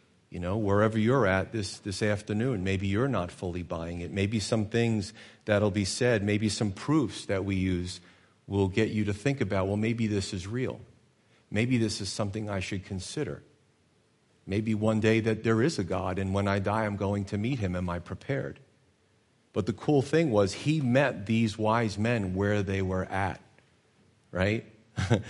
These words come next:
He, I know he met me when I was in my mid to late twenties. He met me where I was at. He used other people in my life, and it was a great thing. And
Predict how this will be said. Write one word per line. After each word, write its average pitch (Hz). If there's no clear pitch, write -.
He, 123
I 113
know 123
he 120
met 117
me 120
when 98
I 98
was 104
in 104
my 98
mid 110
to 117
late 107
twenties. 113
He 113
met 107
me 110
where 101
I 131
was 90
at. 76
He 110
used 107
other 110
people 123
in 101
my 95
life, 107
and 95
it 101
was 95
a 98
great 101
thing. 123
And 87